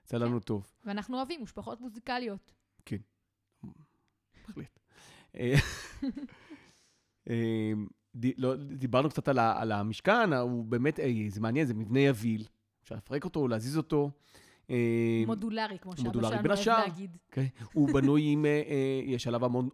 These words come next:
Speaker 1: אורות של כל מיני, של עיזים, של אלים מועדמים ושל תחש.
Speaker 2: מה זה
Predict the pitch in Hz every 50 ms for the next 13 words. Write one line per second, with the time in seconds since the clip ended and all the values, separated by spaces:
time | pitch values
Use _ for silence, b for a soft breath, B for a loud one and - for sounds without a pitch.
0 | - 127 110 110 131 143 135 - - - - 120 117 120 110 104 98 - - 104
1 | 107 107 101 98 104 135 202 247 254 233 196 - 139 123 127 127 131 135 135 139
2 | 156 180 190 170 156 143 131 127 123 123 127 147 196 240 269 262 233 - b b
3 | b b b b - - - - 104 95 - _ - 107 95 87 - - - -
4 | - - - - - _ _ _ _ _ _ _ _ - 190 190 196 220 294 330